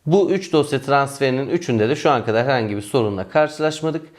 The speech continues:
Baskı kalitelerinde sadece dediğim gibi Creality Cloud dilimlemesi biraz daha, e, düşük kalitede sonuçlar sunabilir.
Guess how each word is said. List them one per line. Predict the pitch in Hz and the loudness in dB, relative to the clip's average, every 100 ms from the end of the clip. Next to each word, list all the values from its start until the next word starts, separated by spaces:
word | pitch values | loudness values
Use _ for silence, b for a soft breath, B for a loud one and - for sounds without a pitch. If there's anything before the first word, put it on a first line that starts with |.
| b b - | b b 2
Baskı | 160 - 139 | 2 0 -2
kalitelerinde | 151 135 135 117 110 113 139 135 | 2 2 0 0 0 2 0 -2
sadece | - 143 120 117 | 2 2 2 -2
dediğim | 123 113 101 | 0 0 -2
gibi | 107 131 | -4 -2
Creality | 151 131 117 - 104 - - | 2 2 2 -2 -2 -2 2
Cloud | 123 101 104 | 4 4 0
dilimlemesi | 120 117 110 101 98 165 170 B B - | -2 0 0 -2 -2 -2 -4 B B 0
biraz | 135 123 101 | 4 4 2
daha, | 110 123 139 - | 2 2 0 -4
e, | 104 101 98 98 98 95 101 | -4 -2 -2 -2 -4 -6 -8
düşük | 113 160 151 - - | -4 -4 -6 -16 -2
kalitede | 113 101 101 101 | -2 0 -6 -4
sonuçlar | 131 110 - 160 175 - - | -2 -2 2 0 0 -10 -16
sunabilir. | - 117 92 85 - - | -4 -2 -2 -6 -12 -18